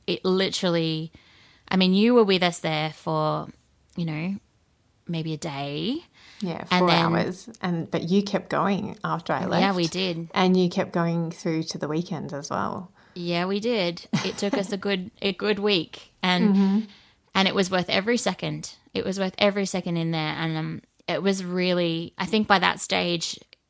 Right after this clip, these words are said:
Speaker 1: both Cam and I had worked out that we both had to keep chugging along,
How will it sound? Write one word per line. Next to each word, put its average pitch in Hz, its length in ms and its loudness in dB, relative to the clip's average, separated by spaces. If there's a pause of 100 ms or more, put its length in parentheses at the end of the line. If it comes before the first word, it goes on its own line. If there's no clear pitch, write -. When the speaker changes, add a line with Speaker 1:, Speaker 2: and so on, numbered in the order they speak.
(280)
Speaker 1:
both 185 240 0
Cam 190 240 4
and 185 140 4
I 175 100 4
had 175 180 0
worked 165 300 -4
out 165 240 -4
that 165 180 -4
we 170 280 -2 (460)
both 202 240 4
had 202 200 4
to 180 320 0
keep - 500 -4
chugging 170 560 0
along, 165 520 -4